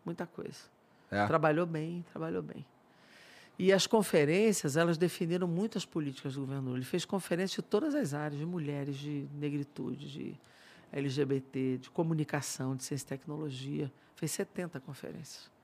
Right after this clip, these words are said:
Speaker 1: Foi um processo bem bonito, assim, porque vinha
Speaker 2: Ao
Speaker 1: dos
Speaker 2: longo dos
Speaker 1: municípios.
Speaker 2: oito anos?
Speaker 1: Vinha dos municípios pra cima, entendeu? Até chegar à nacional. Isso precisa voltar. As pessoas têm muito o que dizer. A gente aprende muito quando ouve, né?
Speaker 2: Ah, com certeza.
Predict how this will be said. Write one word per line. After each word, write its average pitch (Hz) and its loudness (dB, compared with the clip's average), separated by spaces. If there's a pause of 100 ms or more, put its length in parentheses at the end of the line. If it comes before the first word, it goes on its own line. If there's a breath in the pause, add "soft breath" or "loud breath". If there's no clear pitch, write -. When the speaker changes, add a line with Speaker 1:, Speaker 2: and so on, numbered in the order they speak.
(480 soft breath)
Speaker 1:
Foi 190 -6
um 202 -6
processo 196 -2
bem 190 -2
bonito, 208 -2
assim, 135 -8
porque 160 -4
vinha 160 -2
Speaker 2:
Ao 117 6
Speaker 1:
dos 117 8
Speaker 2:
longo 135 6
dos 123 4
Speaker 1:
municípios. 113 2
Speaker 2:
oito 110 2
anos? 127 0 (280)
Speaker 1:
Vinha 147 -2
dos 160 -4
municípios 165 -4
pra - -6
cima, 180 -6
entendeu? 160 -8
Até 165 0
chegar 170 -4
à - -6
nacional. 165 -6 (380 soft breath)
Isso - -20
precisa 208 0
voltar. 208 0 (340 soft breath)
As - -20
pessoas 208 2
têm 240 2
muito 233 2
o - -16
que 196 -2
dizer. 143 0
A 139 4
gente 170 -2
aprende 196 0
muito 196 -2
quando 165 -2
ouve, 143 4
né? 170 -4 (120)
Speaker 2:
Ah, 123 -2
com - -10
certeza. 123 2